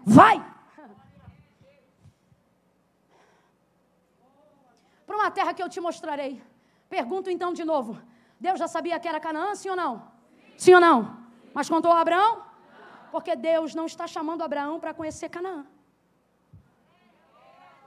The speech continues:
Deus não está chamando Abraão pra conhecer o destino da chegada. Volta pra Moisés e eu encerro no doze. O povo que Deus usou,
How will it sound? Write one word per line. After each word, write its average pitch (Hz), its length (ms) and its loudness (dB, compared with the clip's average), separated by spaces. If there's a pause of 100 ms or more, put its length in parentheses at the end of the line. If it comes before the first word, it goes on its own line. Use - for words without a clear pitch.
(160)
Deus 359 340 -4
não 339 200 -6
está 339 220 -8
chamando 330 440 -8
Abraão 320 500 -6
pra 311 160 -8
conhecer 330 560 -12
o 330 100 -10
destino 330 560 -12
da 320 140 -6
chegada. 269 680 -10 (1800)
Volta 311 220 -8
pra 339 100 -10
Moisés 330 480 -10
e 302 40 -8
eu 302 100 -4
encerro 320 340 -6
no 339 80 -8
doze. 269 380 -12 (2250)
O 392 160 10
povo 294 720 4 (800)
que - 100 -14
Deus 320 360 -2
usou, 233 420 -8